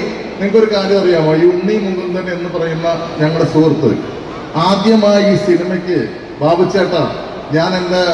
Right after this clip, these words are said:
ഏ, ഞങ്ങളുടെ ട്രെയിലർ അയച്ചു കൊടുത്തു ഉണ്ണിക്ക്. ഉണ്ണിയോട് ചോദിച്ചറിയാം. ഉണ്ണി വോയിസ് മെസ്സേജ് എനിക്ക് അയച്ചു, "ബാബുച്ചേട്ടാ, ഒരു salt and pepper-ിന്റെ ഫീൽ അടിക്കുന്നുണ്ട് ബാബുച്ചേട്ടാ" എന്ന് പറഞ്ഞ ആളാണ് ഉണ്ണി മുകുന്ദൻ. ആ ഉണ്ണി മുകുന്ദൻ,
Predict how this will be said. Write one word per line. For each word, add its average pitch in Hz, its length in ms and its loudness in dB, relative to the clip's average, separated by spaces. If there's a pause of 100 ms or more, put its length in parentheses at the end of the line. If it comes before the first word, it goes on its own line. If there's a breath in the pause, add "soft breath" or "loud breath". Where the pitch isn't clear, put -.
(220)
ഏ, 131 300 0
ഞങ്ങളുടെ 151 520 2
ട്രെയിലർ 151 340 4
അയച്ചു 147 260 0
കൊടുത്തു 147 220 0
ഉണ്ണിക്ക്. 127 440 -2 (600)
ഉണ്ണിയോട് 160 360 0
ചോദിച്ചറിയാം. 156 440 2 (840)
ഉണ്ണി 180 240 4 (420)
വോയിസ് 196 360 2
മെസ്സേജ് 208 240 4
എനിക്ക് 185 200 0
അയച്ചു, 175 180 0
"ബാബുച്ചേട്ടാ, 165 680 0 (240)
ഒരു 196 120 4
salt 180 440 2 (140)
and 202 180 2
pepper-ിന്റെ 185 480 0 (100)
ഫീൽ 151 260 4
അടിക്കുന്നുണ്ട് 151 460 0
ബാബുച്ചേട്ടാ" 135 520 -2
എന്ന് 135 200 0 (120)
പറഞ്ഞ 139 220 2
ആളാണ് 180 320 4
ഉണ്ണി 196 180 6
മുകുന്ദൻ. 196 360 2 (1200)
ആ 190 240 4
ഉണ്ണി 214 420 4
മുകുന്ദൻ, 151 520 0